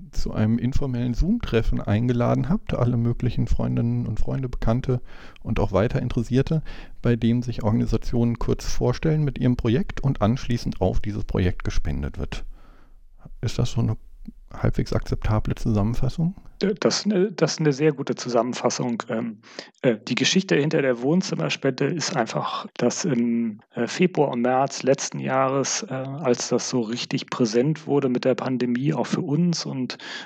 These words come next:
Speaker 2: äh, um die ersten Schulschließungen herum, ähm, ich gemeinsam mit einem Stiftungskollegen, mit Michael Alberg-Seberich, regelmäßig gesprochen habe und wir beide natürlich in unseren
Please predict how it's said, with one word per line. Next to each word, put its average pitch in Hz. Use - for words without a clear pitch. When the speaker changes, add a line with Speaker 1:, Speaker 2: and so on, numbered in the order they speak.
Speaker 2:
äh, 113
um 127
die 135
ersten 120
Schulschließungen 151
herum, 131
ähm, 127
ich 135
gemeinsam 127
mit 120
einem 117
Stiftungskollegen, 135
mit 123
Michael 123
Alberg-Seberich, 120
regelmäßig 147
gesprochen 143
habe 139
und 127
wir 131
beide 127
natürlich 123
in 123
unseren 120